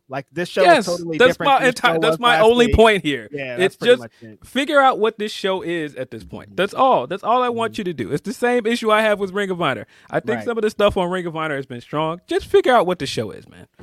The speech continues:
Speaker 1: Right.
Speaker 2: <laughs>
Speaker 1: It'll benefit everybody if they fin-, figure out what it's in. Let's get into a couple of, uh, super chats.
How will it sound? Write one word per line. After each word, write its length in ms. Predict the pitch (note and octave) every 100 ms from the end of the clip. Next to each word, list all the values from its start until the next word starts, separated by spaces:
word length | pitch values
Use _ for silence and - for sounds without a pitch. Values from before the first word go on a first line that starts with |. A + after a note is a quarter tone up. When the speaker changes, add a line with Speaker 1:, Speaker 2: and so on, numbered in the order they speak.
| -
Speaker 1:
Right. 280 | - G#3 F#2+ - D4+ G#4+
Speaker 2:
<laughs> 120 | B3 _ _ _ _ _ _ _ _ _ B2+
Speaker 1:
It'll 260 | D3 C#3
benefit 420 | A2 D3 C#3+ C3+
everybody 520 | A#2 A#2 G#2+ G2 F#2+ G2
if 100 | -
they 140 | G#2
fin-, 320 | - G2 G2 _
figure 180 | G#2 G2+
out 180 | F#2+ F#2+
what 140 | F#2+
it's 160 | F#2+ G#2
in. 100 | A2
Let's 160 | D3+
get 140 | - A#3
into 280 | G#3+ A#3
a 40 | G#3+
couple 340 | G#3+ G3+ F#3+
of, 140 | F3+ F3+
uh, 180 | F3
super 300 | F3 G3+ F3+
chats. 460 | A2 F#2+ - -